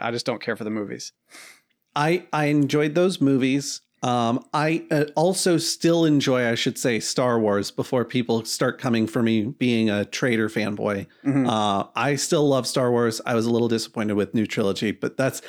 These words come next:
Speaker 2: that's a whole other conversation that we do not need to get into
Speaker 1: We'll have
Speaker 2: right
Speaker 1: a
Speaker 2: now.
Speaker 1: three-part discussion on that specifically, on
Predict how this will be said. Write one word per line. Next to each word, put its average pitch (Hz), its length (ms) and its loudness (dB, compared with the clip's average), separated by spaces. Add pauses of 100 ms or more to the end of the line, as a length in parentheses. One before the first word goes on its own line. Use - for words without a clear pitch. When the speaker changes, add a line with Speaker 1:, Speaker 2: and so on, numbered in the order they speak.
(120)
Speaker 2:
that's 226 240 2
a 208 80 4
whole 139 240 2
other 127 260 2
conversation 110 800 0
that 98 100 0
we 120 120 0
do 113 160 0
not 120 300 0
need 113 140 2
to 120 60 -2
get 113 160 -2
into 104 260 0
Speaker 1:
We'll 151 80 2
have 180 160 2
Speaker 2:
right 131 100 0
Speaker 1:
a - 20 -2
Speaker 2:
now. 107 120 0
Speaker 1:
three-part 151 500 0
discussion 123 640 -2
on 113 260 -6
that 104 320 -6 (100)
specifically, 117 800 -4
on 147 280 0